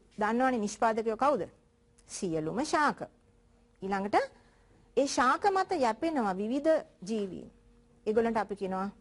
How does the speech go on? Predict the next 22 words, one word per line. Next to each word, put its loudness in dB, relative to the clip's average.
පාරිභෝජකයන්. -6
පාරිභෝජකයන් 2
විවිධයි. 2
දැන් -2
අපි -2
ගත්තොත් -2
එහෙම -2
කෙලින්ම 0
ශාක 0
මත -2
යැපෙන 0
අයත් 0
යැපෙනවා 2
වගේම -2
සමහරලාට 0
ශාක 0
ආහාරයට 2
ගන්නා 2
වෙනස් 0
සතුන් 0
මතත් 0
අපි 2